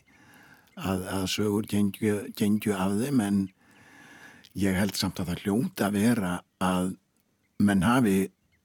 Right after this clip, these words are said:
trúað honum þegar hann er að segja þessar sögur og ég held líka að mönnum hafi kannski fyrst og fremst þótt þær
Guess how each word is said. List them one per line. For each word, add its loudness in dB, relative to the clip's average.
trúað 2
honum 0
þegar 0
hann -2
er -4
að -4
segja 0
þessar -6
sögur -2
og 0
ég 2
held -2
líka -2
að -2
mönnum -2
hafi -6
kannski -10
fyrst -8
og -4
fremst -6
þótt -6
þær -8